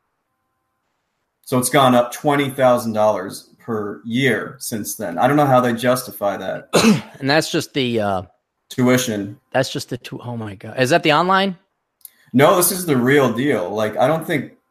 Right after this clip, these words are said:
Speaker 1: Notre Dame doesn't have an online one yet, but I know they would charge just as much for online. Hell, maybe even more.
Speaker 2: Just, just go to Western Governors, guys. I,
Speaker 1: Yeah.
Speaker 2: and you know what? Don't get an M B A.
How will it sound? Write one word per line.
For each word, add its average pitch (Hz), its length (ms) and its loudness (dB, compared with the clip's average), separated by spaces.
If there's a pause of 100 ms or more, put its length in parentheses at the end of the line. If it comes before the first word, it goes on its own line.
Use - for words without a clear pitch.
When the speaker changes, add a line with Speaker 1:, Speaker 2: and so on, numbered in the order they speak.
(160)
Speaker 1:
Notre 160 240 0
Dame 147 200 0
doesn't 120 240 -2
have 127 380 0
an 131 80 -4
online 131 520 -2
one 123 140 0
yet, 123 220 -2
but 127 80 -2
I 127 80 6
know 151 280 2
they 123 140 0
would 110 160 -6
charge 120 380 -4
just 135 260 -8
as 104 140 -12
much - 580 -6
for 117 180 -8
online. 107 560 -4 (280)
Hell, 113 160 -2
maybe 113 200 -2
even 107 220 -8
more. 110 400 -6
Speaker 2:
Just, - 200 -16 (260)
just - 320 -16
go 143 160 -8
to 151 60 -6
Western 143 420 -8
Governors, 123 440 -8
guys. 120 500 -14 (280)
I, 175 80 2 (180)
Speaker 1:
Yeah. 226 140 2
Speaker 2:
and 180 100 4
you 185 60 6
know 196 80 8
what? 202 260 4
Don't 214 220 6
get 175 100 2
an 139 120 2
M 139 160 0
B 113 240 -4
A. 98 260 -6